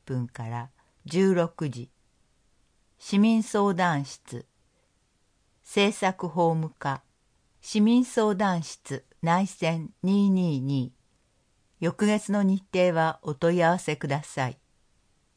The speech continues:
消費生活相談、予約不要。月曜から金曜。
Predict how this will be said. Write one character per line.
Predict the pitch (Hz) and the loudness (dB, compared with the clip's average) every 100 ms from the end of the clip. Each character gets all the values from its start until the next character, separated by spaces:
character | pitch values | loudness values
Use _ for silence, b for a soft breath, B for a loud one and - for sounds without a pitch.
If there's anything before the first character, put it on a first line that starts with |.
| _ _ _ _ _ _ _ | _ _ _ _ _ _ _
消 | - 220 240 | 2 6 6
費 | 233 | 2
生 | - 214 202 | -4 -2 0
活 | 190 190 - | -2 -4 -6
相 | - 175 147 | 0 2 2
談、 | 127 123 131 _ _ _ - | -4 -10 -12 _ _ _ -8
予 | 160 160 | 2 4
約 | 185 190 180 | 2 0 -4
不 | 170 170 | -4 -4
要。 | 156 156 135 127 _ _ _ _ - _ _ _ | 0 0 0 -6 _ _ _ _ -20 _ _ _
月 | 165 175 - 214 | -4 -2 0 4
曜 | 220 202 | 4 4
か | - 143 | 0 -2
ら | 135 | -2
金 | - 156 160 | -2 0 0
曜。 | 151 135 117 | 0 -2 -4